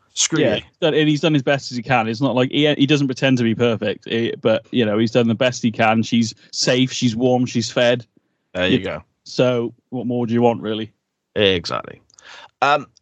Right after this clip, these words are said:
Speaker 1: whilst this is going on, Slimy Steve arrives. And
Speaker 2: Slimy
Speaker 1: Steve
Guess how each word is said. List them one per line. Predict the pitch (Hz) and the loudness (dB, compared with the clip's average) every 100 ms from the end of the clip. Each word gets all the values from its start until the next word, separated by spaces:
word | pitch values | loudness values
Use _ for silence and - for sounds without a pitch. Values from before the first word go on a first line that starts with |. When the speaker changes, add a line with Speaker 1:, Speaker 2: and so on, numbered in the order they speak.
| _ _ - | _ _ -6
Speaker 1:
whilst | 156 226 - | 0 0 0
this | 143 120 | -2 -2
is | 104 | -2
going | 110 92 76 | -2 0 -2
on, | 107 151 _ _ _ _ | -2 -4 _ _ _ _
Slimy | - - 95 98 127 | -4 -2 0 0 -2
Steve | - 127 139 | -2 0 2
arrives. | 98 64 53 - - _ - - - | 2 0 -6 -14 -16 _ -20 -20 -6
And | - 104 98 101 98 - | 2 4 4 2 -4 -4
Speaker 2:
Slimy | 165 | -4
Speaker 1:
Steve | 117 107 95 | -2 -2 -2